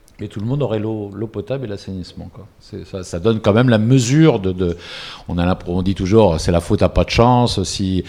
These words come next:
c'est, c'est, c'est le climat, c'est, et cetera. Non. Dans toutes les parties du monde, on peut avoir l'eau et, et, l'eau et, et les toilettes, hein. C'est, c'est vraiment le, le, le, le,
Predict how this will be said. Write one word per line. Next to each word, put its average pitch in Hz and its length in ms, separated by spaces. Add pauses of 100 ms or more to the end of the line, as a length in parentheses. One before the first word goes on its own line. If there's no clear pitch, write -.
(240)
c'est, 87 260
c'est, 85 240
c'est - 180
le 85 120
climat, 120 600
c'est, 92 220
et 90 80
cetera. 110 520
Non. 110 220 (640)
Dans 90 120 (120)
toutes - 200
les 123 100
parties 110 320
du 95 120
monde, 120 240
on 90 80
peut 110 260
avoir 95 300
l'eau 110 300
et, 92 240
et, 90 320 (400)
l'eau 110 400
et, 87 180
et 92 80
les 87 120
toilettes, 110 380
hein. 90 200
C'est, 87 340
c'est - 80
vraiment 85 280
le, 82 180
le, 101 180
le, 95 340
le, 98 160